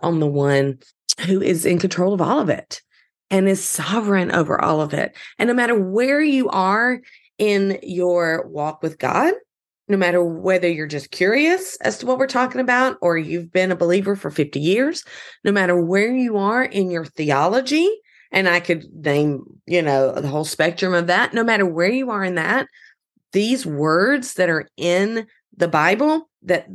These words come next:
these words of God, these promises are true, and they are true for you if you are believing in that. And so we invite you to come alongside of us over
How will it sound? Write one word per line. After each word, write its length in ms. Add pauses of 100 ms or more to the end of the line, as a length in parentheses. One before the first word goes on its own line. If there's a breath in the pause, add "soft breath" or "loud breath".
(100)
these 280
words 440
of 200
God, 280
these 180
promises 720 (320 loud breath)
are 140
true, 840 (480 loud breath)
and 320
they 180
are 120
true 240
for 180
you 640
if 220
you 100
are 80
believing 880
in 200
that. 420
And 200
so 380 (680 loud breath)
we 520
invite 560
you 100
to 440
come 180
alongside 480
of 100
us 360
over 500